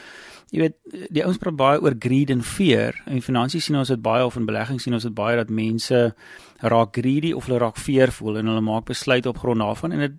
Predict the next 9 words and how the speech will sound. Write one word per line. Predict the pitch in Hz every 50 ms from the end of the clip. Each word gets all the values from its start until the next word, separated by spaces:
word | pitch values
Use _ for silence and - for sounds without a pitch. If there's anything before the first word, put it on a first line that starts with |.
| _ _
lei | - 123 117 117 135 156
gewoonlik | - - 160 131 127 143 151 165 156
tot | - 120 -
'n | 127
s-, | 120 - - _ _
tot | - 127 113
'n | 123 123
swak | - - 131 123 117 -
uitkoms. | - 123 117 - - - 113 147 180 - -